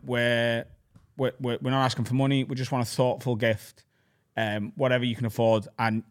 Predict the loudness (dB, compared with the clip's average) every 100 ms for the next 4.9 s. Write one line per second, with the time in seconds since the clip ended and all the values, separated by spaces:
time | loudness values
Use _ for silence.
0 | _ -6 2 2 4 2 2 0 -2 -2
1 | 0 0 0 0 0 -2 -4 -4 -6 -14
2 | -20 -20 -20 -20 -20 -6 2 4 6 6
3 | 6 2 0 4 6 4 2 0 -2 -2
4 | 0 2 2 4 2 4 2 2 -2